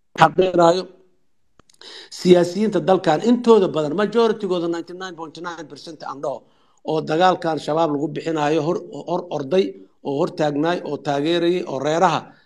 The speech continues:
qabaa'ilka wax ka abaabulayay, oo maxaan ku irahdaay, positive energy ka muujiyey, si kasta oo siyaadaha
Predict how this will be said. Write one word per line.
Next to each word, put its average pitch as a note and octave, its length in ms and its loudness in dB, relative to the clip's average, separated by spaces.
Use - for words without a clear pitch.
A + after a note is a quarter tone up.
qabaa'ilka D3+ 480 2
wax C#3+ 160 0
ka - 160 -4
abaabulayay, E3+ 720 4
oo D3+ 120 -4
maxaan D3 280 -2
ku - 120 -12
irahdaay, C3+ 360 -2
positive E3+ 500 4
energy B2+ 420 2
ka F#3 100 8
muujiyey, D#3 560 6
si - 180 2
kasta F3+ 300 2
oo D#3 100 2
siyaadaha D3+ 460 2